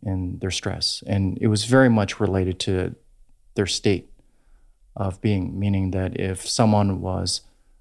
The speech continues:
already kind of feeling normal and you stimulate there, it didn't do much. But if someone was in a very anxious state, it actually relieved that. And then we've seen the corollary of that, which is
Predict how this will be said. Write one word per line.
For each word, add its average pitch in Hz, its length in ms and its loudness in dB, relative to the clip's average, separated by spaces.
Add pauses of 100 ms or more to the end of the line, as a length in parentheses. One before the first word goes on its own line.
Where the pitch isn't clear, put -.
already 135 300 6
kind 113 200 0
of 95 180 -4 (120)
feeling 98 380 0
normal 123 600 4 (120)
and 120 80 0
you 101 60 0
stimulate 110 480 4
there, 107 100 2
it 92 60 -4
didn't 90 200 0
do 90 100 -4
much. 101 360 -2 (500)
But 104 140 4
if 98 100 2
someone 107 420 4
was 90 320 0
in 90 340 0
a 98 80 0
very 90 260 2
anxious 95 340 0
state, - 320 -2
it 95 100 2
actually 95 340 0
relieved 90 420 2
that. - 180 -4 (880)
And 113 100 4
then 110 240 8
we've 113 200 4
seen 139 320 6
the 113 80 2
corollary 98 920 2
of 90 280 -8
that, 90 360 -6
which 107 220 -10
is - 260 -8